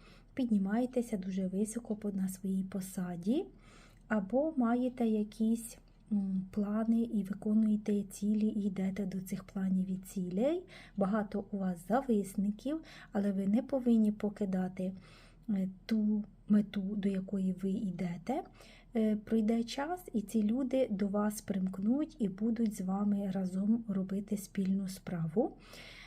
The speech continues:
Е, тому тримайтеся і йдіть вперед, не озирайтеся назад. Янгол Рахель, вона говорить про, е, відкрите серце,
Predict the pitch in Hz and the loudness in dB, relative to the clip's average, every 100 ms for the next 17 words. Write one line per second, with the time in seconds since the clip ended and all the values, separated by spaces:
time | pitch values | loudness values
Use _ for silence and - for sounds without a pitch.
0 | - 190 190 196 196 294 - 233 190 175 | -6 -4 -2 2 2 2 2 2 2 0
1 | 175 175 220 - 320 392 - - - - | -4 -2 -2 0 0 0 -6 -20 -20 -20
2 | - - - - - - 240 254 214 226 | -20 -20 -20 -20 -20 0 2 4 4 2
3 | 233 - 190 190 214 202 196 185 185 190 | 2 -4 0 0 2 2 2 -2 0 0
4 | 196 202 190 196 190 185 175 170 - - | 0 -2 0 0 2 2 -2 -12 -16 -20
5 | - - - - - - - - 180 196 | -20 -20 -20 -20 -20 -20 -20 -6 -2 0
6 | 233 269 285 311 302 269 - 185 180 269 | 2 2 2 2 2 -2 -6 -4 2 2
7 | - - - - - - 185 185 196 285 | 2 -4 -20 -20 -18 -6 -2 0 2 0
8 | 359 226 196 196 220 311 320 - - - | 0 0 0 2 4 4 2 -2 -16 -4
9 | 208 202 254 311 - - - - 233 208 | -2 2 0 0 -8 -20 -20 -10 -2 0
10 | 208 196 202 - 208 202 202 190 190 180 | 0 -2 -4 -2 -2 -2 -6 -6 -4 -4
11 | 165 - 269 | -6 -8 -6